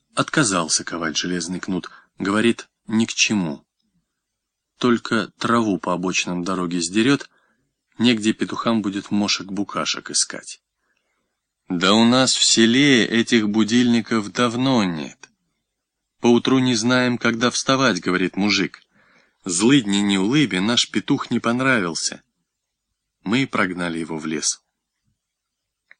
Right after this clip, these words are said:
Услышав такие слова, кузнец рассердился.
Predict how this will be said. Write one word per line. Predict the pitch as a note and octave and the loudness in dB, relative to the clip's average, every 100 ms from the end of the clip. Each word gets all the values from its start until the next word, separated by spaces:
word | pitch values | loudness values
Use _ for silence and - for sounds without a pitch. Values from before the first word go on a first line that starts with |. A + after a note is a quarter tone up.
| _ _ _ - | _ _ _ -6
Услышав | F#2 E3 D3+ - | 0 2 2 0
такие | F2+ - E2 | -6 -6 -6
слова, | - F#2 C3+ D3+ _ _ _ - | -4 -2 -2 -4 _ _ _ -4
кузнец | G2 F#2+ B2 D3 - | -2 2 0 -2 -6
рассердился. | A2+ A#2+ - - C#3 G#2 E2 C#2+ - - C#2 | -4 0 0 0 -2 -2 -4 -4 -6 -8 -12